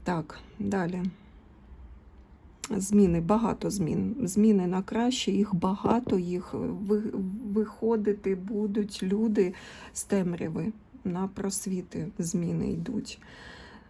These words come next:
М, багато чого воно закінчиться, не буде повернення навіть туди.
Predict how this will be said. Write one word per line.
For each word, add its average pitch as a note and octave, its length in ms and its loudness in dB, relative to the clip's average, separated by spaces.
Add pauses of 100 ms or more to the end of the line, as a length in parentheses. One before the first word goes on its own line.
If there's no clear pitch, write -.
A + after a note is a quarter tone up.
(140)
М, F3 680 -2
багато G3+ 640 0
чого G#3 440 -2
воно F#3+ 320 2
закінчиться, F#3+ 960 0
не F3+ 120 0
буде F#3 280 0
повернення D#3+ 800 -4
навіть D3+ 480 -4
туди. G3+ 440 -2